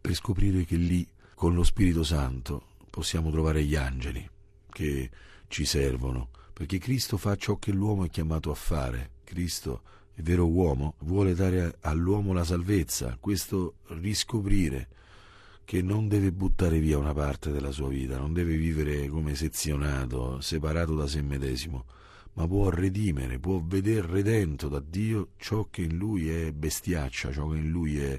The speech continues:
è insetto, è bruttezza, è paura, è solitudine, è separazione. La Quaresima è un tempo perché l'uomo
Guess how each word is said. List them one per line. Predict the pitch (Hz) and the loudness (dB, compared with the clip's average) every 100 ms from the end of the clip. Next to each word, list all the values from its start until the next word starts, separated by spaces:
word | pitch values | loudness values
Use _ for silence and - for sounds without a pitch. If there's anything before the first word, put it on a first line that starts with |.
| - | -8
è | - | -4
insetto, | 90 87 80 - 95 80 - | -2 0 -2 2 2 2 0
è | 69 | -2
bruttezza, | 87 80 - 104 90 - | -2 -6 0 0 2 -2
è | 71 | -4
paura, | - 80 80 101 104 71 60 - - - - | -2 -4 0 0 0 -2 -6 -12 -20 -20 -4
è | 78 | -2
solitudine, | - 85 82 80 98 98 76 65 64 69 | 0 2 2 2 2 2 0 -4 -4 -4
è | |
separazione. | - - 82 82 80 - 95 76 64 60 - - | -2 -2 0 0 0 0 2 2 -2 -6 -12 -8
La | 76 92 | 2 4
Quaresima | 113 127 123 117 110 | 8 6 6 6 6
è | |
un | 98 | 4
tempo | - 117 117 110 - - | 4 2 2 2 0 0
perché | - 87 80 - 110 123 123 - - | 2 2 2 2 4 4 2 -4 -12
l'uomo | 107 107 113 110 107 101 58 | 0 4 4 4 0 -2 -8